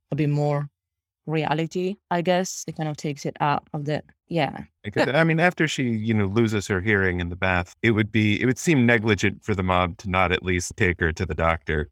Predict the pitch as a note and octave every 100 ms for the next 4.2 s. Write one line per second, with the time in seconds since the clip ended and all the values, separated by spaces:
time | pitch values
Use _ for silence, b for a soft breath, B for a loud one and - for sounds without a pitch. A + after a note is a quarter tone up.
0 | - G#3+ A3 F#2+ - G#2 A2 G#2+ A#2 F#2+
1 | A2+ - F#2+ F#2+ G#2 F#2+ - F2 E2+ F2+
2 | F2 F2 _ _ _ - G#2 G2 F#2 -
3 | G#2+ F#2+ F2+ F2 F2 F2 - _ - G#2+
4 | - -